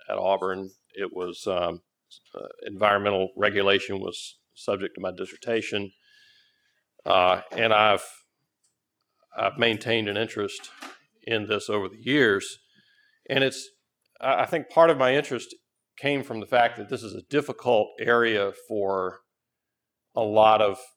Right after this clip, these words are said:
people working in free markets, um, people who are sympathetic to free markets. When it comes to environmental issues, they say, "Well, maybe we need some government intervention here because it's,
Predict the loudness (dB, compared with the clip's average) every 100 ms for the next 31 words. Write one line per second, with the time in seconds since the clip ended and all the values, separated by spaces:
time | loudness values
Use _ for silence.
0 | _ _ _ -4 -4 -4 -4 0 0 0
1 | -8 -8 -12 -6 -2 -2 -4 -10 _ _
2 | -12 -2 0 4 4 2 -8 -16 -20 _
3 | _ _ -6 -4 -2 -4 -8 _ _ -12
4 | -10 -6 -4 -2 -4 -8 -6 -6 -2 2
5 | 2 2 -6 -10 -4 -2 -2 -8 -14 -18
6 | -20 _ _ _ _ _ _ _ _ _
7 | _ -4 -2 2 0 2 -4 2 2 4
8 | 0 0 -2 -8 -6 -6 -6 0 4 8
9 | 10 8 6 2 -2 -2 -4 -4 -6 0
10 | 0 0 -4 -4 -4 -6 -8 -10 -4 0
11 | 0 -2 -6 -6 0 2 2 0 -4 -12
12 | -20 -20 -12 -6 -4 -6 -16 -18